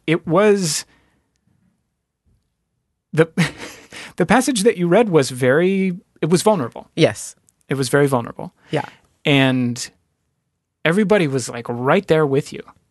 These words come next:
Speaker 2: Yeah.
Speaker 1: Um, so I know that was only, you know, two, three pages
Speaker 2: <laughs>
Speaker 1: from the thing, but,
Speaker 2: Yeah.
Speaker 1: um,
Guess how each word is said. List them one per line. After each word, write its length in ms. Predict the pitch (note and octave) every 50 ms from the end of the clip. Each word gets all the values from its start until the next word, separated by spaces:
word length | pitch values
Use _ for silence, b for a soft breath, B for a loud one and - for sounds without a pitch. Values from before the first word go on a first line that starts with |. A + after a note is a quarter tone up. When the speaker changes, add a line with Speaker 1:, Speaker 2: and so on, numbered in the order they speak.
| _ _ _
Speaker 2:
Yeah. 280 | F3 E3+ D#3+ C#3+ C#3+ - _ _ -
Speaker 1:
Um, 540 | D3 C3+ C3 B2+ A#2+ A#2 A#2+ A#2+ A#2+ A#2+ - _ _ _ _ _ _
so 500 | - - - - C#3+ C3+ C3 C3 - - _
I 80 | D#3+ E3
know 140 | F3+ F#3
that 140 | F3 E3+ E3+
was 120 | D#3+ C#3 C3
only, 320 | B2+ B2 A#2+ A2+ A#2 - _
you 60 | D3
know, 180 | C3 A#2 A2+ A#2 _
two, 180 | - - C#3+ B2+ _ _
three 200 | - C3+ B2 A#2+
pages 480 | - - C3 C3 A#2+ - B2 - E3 -
Speaker 2:
<laughs> 280 | A#3+ B3 - - E4+
Speaker 1:
from 240 | - - F4 D3 C3
the 240 | C#3 C3 C3 B2+ B3+
thing, 360 | - C#3 C#3+ - G3+ A3 G#3+
but, 220 | - D3 B2 B2+ F#3+
Speaker 2:
Yeah. 260 | F#3+ F#3+ D#3+ C3 B2
Speaker 1:
um, 300 | A#2+ A#2 A2+ A#2 A#2